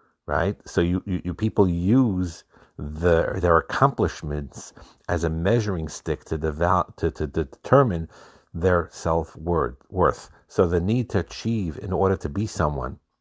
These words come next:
and to feel that they are significant in some way, that's ingrained in people's natures.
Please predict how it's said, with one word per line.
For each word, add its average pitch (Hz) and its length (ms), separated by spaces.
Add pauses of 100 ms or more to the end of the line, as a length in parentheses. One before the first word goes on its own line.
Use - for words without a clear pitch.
(600)
and 85 440 (160)
to 92 100
feel 113 300
that 92 160
they 87 100
are 80 100
significant 80 800
in 73 120
some 67 260
way, 65 300 (340)
that's - 240
ingrained 92 840
in 87 180
people's 85 460
natures. 73 760